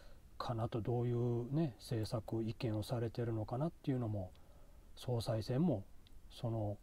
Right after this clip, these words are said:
女系天皇とかの問題も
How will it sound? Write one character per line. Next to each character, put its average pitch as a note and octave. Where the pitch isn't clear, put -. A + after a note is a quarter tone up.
女 A2
系 G2+
天 G#2+
皇 A2
と A2
か G#2+
の G2+
問 G#2
題 G2+
も G2